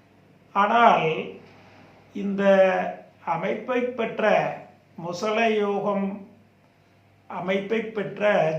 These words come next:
ஜாதகர்கள் சற்றும் நிதானிக்காமல் அவசரமாக எந்த ஒரு செயலையும் செய்து விடுவார். நிதானம் என்பது அவர்களிடம்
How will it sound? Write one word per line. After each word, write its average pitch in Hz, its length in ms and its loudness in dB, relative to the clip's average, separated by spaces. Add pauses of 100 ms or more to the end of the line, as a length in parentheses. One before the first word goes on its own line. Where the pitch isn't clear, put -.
ஜாதகர்கள் 185 800 0 (1400)
சற்றும் 208 460 -4 (140)
நிதானிக்காமல் 208 960 2 (140)
அவசரமாக 185 800 2 (240)
எந்த 175 180 -8 (160)
ஒரு 185 140 -2 (100)
செயலையும் 175 640 -8 (100)
செய்து 165 280 -12
விடுவார். 120 360 -10 (1200)
நிதானம் 190 600 0
என்பது 165 360 -4 (680)
அவர்களிடம் 156 640 -8